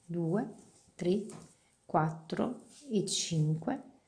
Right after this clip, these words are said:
Salto uno, salto due, nella terza chiudo con una maglia bassissima e faccio ora così per tutta la lunghezza. Uno, due,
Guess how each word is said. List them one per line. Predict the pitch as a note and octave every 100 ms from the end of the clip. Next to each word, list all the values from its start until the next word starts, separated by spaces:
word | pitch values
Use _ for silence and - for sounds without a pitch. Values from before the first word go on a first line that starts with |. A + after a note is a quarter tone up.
| _ _ _ _ _ _ _ _
Salto | - - E3 E3 - G#3
uno, | A3+ F3+ E3
salto | E3+ E3 - A#3+
due, | B3+ G#3 G#3 A#3
nella | C#4 A#3+ G#3+ E3+
terza | F3 D#3+ D#3+ - A3+ B3 A#3+ - -
chiudo | - A3+ A3 A#3+
con | C4+
una | C4
maglia | E3+ E3+ E3
bassissima | E3 D#3+ - F3 E3 - F3 F3+ F3 - - - -
e | - C4+
faccio | - F3 E3+ - G3+
ora | F3 F#3
così | A#3 - F#3 F3 G#3 - - - _ - _ _ _ - - _
per | D4 D4
tutta | - E3+ F#3+
la | F3+
lunghezza. | F3+ F3 D#3+ D#3+ D#3+ - E3+ D#3+ - - _ _ _ _ _ _ _ _ _ _ _ _ _ -
Uno, | F3 D#3+ A#3 - -
due, | F3 D#3 E3+ C4